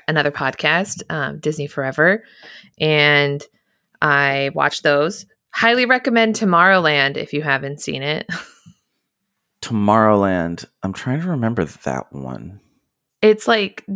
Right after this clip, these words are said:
Speaker 1: George Clooney and something, I forget who else is in it, but,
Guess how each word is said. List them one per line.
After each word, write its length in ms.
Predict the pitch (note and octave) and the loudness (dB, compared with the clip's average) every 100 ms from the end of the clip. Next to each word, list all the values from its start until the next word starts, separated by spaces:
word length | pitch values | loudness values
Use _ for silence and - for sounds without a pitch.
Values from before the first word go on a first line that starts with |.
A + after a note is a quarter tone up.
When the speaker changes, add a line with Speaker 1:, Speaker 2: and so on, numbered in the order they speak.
| G3+ | -2
Speaker 1:
George 500 | G#3+ G#3+ A3+ A3 - | 4 6 6 4 -2
Clooney 1000 | - A3+ G3+ G3+ G3+ G3+ G3+ G3+ G3 F#3+ | -2 2 4 4 4 4 4 4 2 2
and 400 | - E3 D#3+ E3 | 0 0 2 0
something, 440 | E3 F3 E3+ D#3+ F3+ | -2 0 0 -2 -6
I 80 | F3+ | -10
forget 400 | - G3 F#3 D#3+ | -4 -2 -2 -2
who 120 | C#3+ | -2
else 220 | C3+ C3+ | -4 -4
is 140 | C3+ C#3+ | -8 -8
in 80 | |
it, 220 | C3+ C3+ - | -8 -4 2
but, 260 | D3 C#3 | 2 0